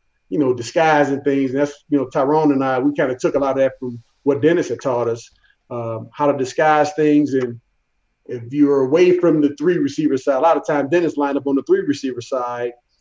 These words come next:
and he tells a story a lot of times where,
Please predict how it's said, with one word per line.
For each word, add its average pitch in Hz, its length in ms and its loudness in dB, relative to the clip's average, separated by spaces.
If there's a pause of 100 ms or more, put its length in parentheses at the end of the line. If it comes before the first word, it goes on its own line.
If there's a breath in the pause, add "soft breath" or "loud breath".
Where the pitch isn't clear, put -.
(120)
and 135 100 0
he 151 80 2
tells 151 240 4
a 135 60 0
story 165 260 6
a 139 40 4
lot 131 180 0
of 123 100 -10
times 127 500 -4
where, 127 460 2